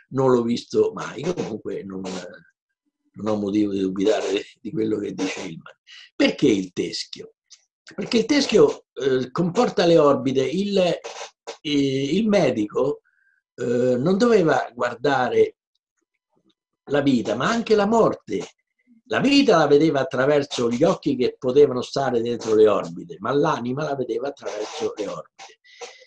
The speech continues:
Per Hillman, infatti, non è la teologia,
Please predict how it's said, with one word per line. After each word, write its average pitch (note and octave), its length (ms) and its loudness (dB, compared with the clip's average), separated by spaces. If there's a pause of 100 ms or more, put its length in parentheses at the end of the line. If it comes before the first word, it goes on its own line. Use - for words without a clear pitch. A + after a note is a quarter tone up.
(120)
Per A3 160 4
Hillman, G#3 320 4
infatti, F3 420 0
non C3+ 180 -2
è F3+ 100 0
la C#3 140 0
teologia, A#2+ 800 -2